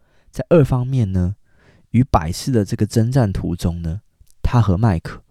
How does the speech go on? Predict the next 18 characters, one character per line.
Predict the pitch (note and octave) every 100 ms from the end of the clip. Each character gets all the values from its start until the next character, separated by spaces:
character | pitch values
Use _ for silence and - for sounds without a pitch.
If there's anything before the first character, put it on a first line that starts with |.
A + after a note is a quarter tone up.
| _ -
也 | E2+
成 | - - F2
为 | F2
了 | E2
战 | E2+ - E2+ D2
友。 | - - _ _ _ _ - _ _ _ _
这 | - C3+
件 | A2
事 | -
情 | F#2+ F2
上， | F2+ E2+ D2+ _ _ _ _ _ _ _
约 | - G#2
翰 | G2+ A2+ - _ _ _ _ -
必 | A#2
须 | F#2 - F2+ A2+
选 | - - D2+ F2+
边 | E2 D#2
站。 | E2 -